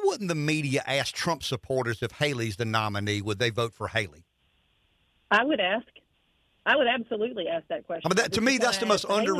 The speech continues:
Speaker 1: underreported. I mean, I, I've read Twitter and I've read a lot of
Speaker 2: Yeah.
Speaker 1: articles, and I, I just don't,
Speaker 2: Yeah.
Speaker 1: I mean, I get that. I mean, that, that paints Trump in negative light, and I understand he's not that popular with certain facets of, um, you know, mainstream culture. I, I accept that, but I'm just,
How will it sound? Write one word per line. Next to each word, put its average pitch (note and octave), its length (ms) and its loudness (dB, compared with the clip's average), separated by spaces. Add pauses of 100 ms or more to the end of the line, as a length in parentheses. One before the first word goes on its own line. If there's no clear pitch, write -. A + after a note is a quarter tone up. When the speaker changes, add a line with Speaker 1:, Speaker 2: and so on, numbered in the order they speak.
Speaker 1:
underreported. D3+ 380 0
I D3+ 40 2
mean, E3 80 2
I, F3 220 2
I've F#3 100 -4
read F#3+ 220 2
Twitter E3+ 420 0
and C#3 100 2
I've D#3 140 0
read D3+ 140 2
a - 20 0
lot C3+ 200 4
of C3 60 2
Speaker 2:
Yeah. C3+ 40 2
Speaker 1:
articles, C3+ 400 0
and D3+ 80 -2
I, F3 140 0
I G3+ 60 4
just G#3+ 200 -4
don't, G#3 200 -2
Speaker 2:
Yeah. C4 200 -6 (100)
Speaker 1:
I F3+ 60 -4
mean, G3 80 2
I A3 80 6
get G#3+ 340 0
that. A#2+ 220 2
I C3 40 0
mean, D3+ 80 -2
that, E3+ 200 0
that F3 160 0
paints F3 260 -4
Trump D#3+ 240 -2
in D3+ 100 0
negative D3 320 0
light, C3 220 2
and C3+ 80 -2
I C3+ 60 2
understand D3 340 -4
he's C#3 140 -4
not C3+ 240 0
that C3+ 180 -4
popular D3 380 -4
with C#3 160 -4
certain C3+ 420 0 (380)
facets C#3+ 480 0
of, B2 160 2
um, A#2 480 0
you G3 100 0
know, D3+ 140 2
mainstream D3 500 0
culture. C#3 380 -2
I, D3 220 2
I E3 100 -2
accept C#3 380 -6
that, C3+ 200 0
but F3 80 0
I'm B3+ 160 -4
just, B3 200 -6